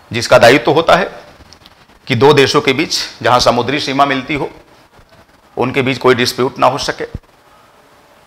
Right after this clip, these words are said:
इसे कैसे देखा जाए, कैसे यहां से उत्पन्न होने वाली समस्याओं से निपटा जाए, ये प्रयास होते हैं, है ना। अब देखिए, दो सौ नॉटिकल माइल के बाद का जो सागर होगा,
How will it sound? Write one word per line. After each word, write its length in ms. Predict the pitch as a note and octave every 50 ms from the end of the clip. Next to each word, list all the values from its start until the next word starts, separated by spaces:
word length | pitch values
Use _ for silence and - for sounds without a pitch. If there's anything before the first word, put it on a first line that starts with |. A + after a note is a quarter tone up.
| _ _ _ _ _ _ _ _ _ _ _ _ _ _ _ _ _ _ _ _ _ _ _
इसे 180 | A2 - - A2
कैसे 300 | - A2 G#2+ - B2 G#2
देखा 260 | G#2 G#2 - C#3 B2+
जाए, 160 | C3 C3 -
कैसे 440 | - - G2+ G2 - C3 B2+ - - - - _ _ _ _ _ _ _ _ _ _ _ _ _ _ _ _ _ _ _ _ _ _
यहां 180 | G2+ G#2 G#2+ A2
से 120 | - A2+
उत्पन्न 260 | A2 G#2+ - A#2+ A2+
होने 180 | A2 A2+ A2+ A2+
वाली 180 | A2 A2 A2+ A2
समस्याओं 420 | - A2 G#2+ G2 - - G2+ A2
से 140 | - - G2
निपटा 300 | F#2+ F#2+ E2+ - B2 C3+
जाए, 200 | C3+ D3 - - - - - - _ _ _ _ _ - - _ _ _ _ _ _ _
ये 100 | B2+ D3 -
प्रयास 360 | - A2 G2+ F#2 F#2+ - -
होते 200 | E2 - - D2+
हैं, 160 | C2 - - - - _ _ _ _ _ _ _ _ _ _ - - - _ _ - - - -
है 100 | - G#2+
ना। 220 | G#2+ - - - - - - - - - - - - - - - C#3
अब 100 | D3 D#3
देखिए, 220 | E3 - A#2+ A2+
दो 140 | D3 F3+ F#3
सौ 120 | - G3+
नॉटिकल 320 | F#3+ F#3 F3+ F#3+ F#3 F#3+ F#3
माइल 180 | F#3 F3+ F#3 F#3
के 80 | G3
बाद 220 | E3+ E3+ F3 E3+ F3
का 60 | F3
जो 100 | F3+ F3
सागर 260 | F3 E3 D3+ D#3+ F3+
होगा, 200 | E3 F3 F3 -